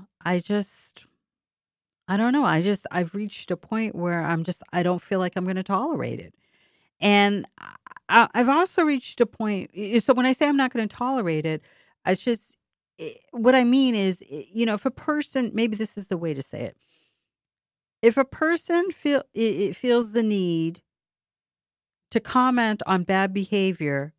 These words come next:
of an individual who belongs to another ideological camp, but ignores the same behavior from someone of his ideological camp,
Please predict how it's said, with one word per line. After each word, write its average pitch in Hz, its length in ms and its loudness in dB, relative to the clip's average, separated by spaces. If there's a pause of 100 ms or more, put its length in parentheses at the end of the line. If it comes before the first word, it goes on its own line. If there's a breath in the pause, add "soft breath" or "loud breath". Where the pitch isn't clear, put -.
of 165 80 -6
an 185 100 0
individual 175 560 -2
who 170 100 -4
belongs 160 460 -4
to 170 120 -6
another 160 280 -2
ideological 151 760 -4
camp, 147 460 -4 (340)
but 190 120 4
ignores 185 480 2
the 175 80 -12
same 185 360 -2
behavior 160 640 -2
from 160 180 -6
someone 156 480 -2 (500)
of 147 160 -6
his 320 260 2
ideological 156 760 0
camp, 143 360 -8